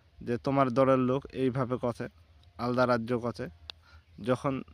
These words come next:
উম, শ্রমিক ভট্টাচার্য কী করল, আমি যতদূর জানি প্রধানমন্ত্রী এবং স্বরাষ্ট্রমন্ত্রী সুস্থ মানুষ, তারা এইভাবে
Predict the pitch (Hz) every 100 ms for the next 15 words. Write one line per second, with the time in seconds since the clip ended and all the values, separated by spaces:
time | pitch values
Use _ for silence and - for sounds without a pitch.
0 | - - 123 120 - - 139 143 135 139
1 | 143 139 123 139 139 131 156 202 _ _
2 | - _ - - - - - 123 143 151
3 | 143 131 - 147 135 139 156 175 127 123
4 | 139 139 135 135 147 165 160 120 120 135
5 | - 127 131 - 135 131 127 127 151 196
6 | - - - _ - - 143 - 143 143
7 | 165 302 - - - - - - - -
8 | 127 131 143 135 123 127 165